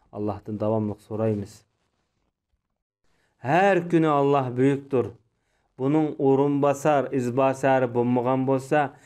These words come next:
ер зімін тар келетті дейді, оғлы болмаған болса демекші әзір. Әр нәпс өзінің қылмышлық қарта, мүкапат жазасын өтіген болады.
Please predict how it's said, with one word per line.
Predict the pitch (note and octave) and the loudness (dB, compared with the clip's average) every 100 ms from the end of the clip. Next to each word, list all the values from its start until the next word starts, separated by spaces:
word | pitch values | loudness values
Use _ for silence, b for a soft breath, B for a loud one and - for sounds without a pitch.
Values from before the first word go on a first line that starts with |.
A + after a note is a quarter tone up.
| B B A#2 | B B -4
ер | C#3 D#3 | 0 0
зімін | C#3 C#3 C#3 C#3+ C3+ | 0 -2 0 -2 -2
тар | C3+ D3+ C#3 | 0 0 0
келетті | D3 C#3+ C#3 C#3+ C#3 | 0 0 0 0 0
дейді, | A#2 A2 A2+ | 0 0 -6
оғлы | - C3 A#2+ B2 | -2 -2 0 0
болмаған | A#2+ A#2 A#2 A2+ | 0 0 0 0
болса | A2+ A2 | -2 -4
демекші | A2 G#2+ - G2+ | -6 -6 -8 -10
әзір. | G2 G#2 _ _ _ _ _ _ _ _ _ _ _ _ _ | -10 -14 _ _ _ _ _ _ _ _ _ _ _ _ _
Әр | B2 D3+ G3 F#3 | -2 2 2 2
нәпс | D#3+ E3+ E3+ F3 | 2 2 0 0
өзінің | D3+ C#3 D#3 D3+ | 0 2 -2 -2
қылмышлық | C#3 C#3 C#3+ C#3 C#3+ C#3+ C#3 - _ | 0 2 0 -2 0 -2 -2 -12 _
қарта, | - C#3 C#3 C#3+ D3 A2+ A#2 b b b | -2 -2 -2 0 0 0 -6 b b b
мүкапат | A#2 A#2+ A#2 C3 C3+ C3+ C#3 B2+ | -4 -4 0 0 0 0 -2 0
жазасын | A#2+ A#2 A#2+ A#2 A2+ A#2 | 0 0 0 0 -2 -6
өтіген | A2+ A#2 A#2 A#2+ C3 C3+ | -4 -6 -4 -4 -2 -2
болады. | B2 A#2 A2 - G#2+ | -2 -2 -4 -10 -20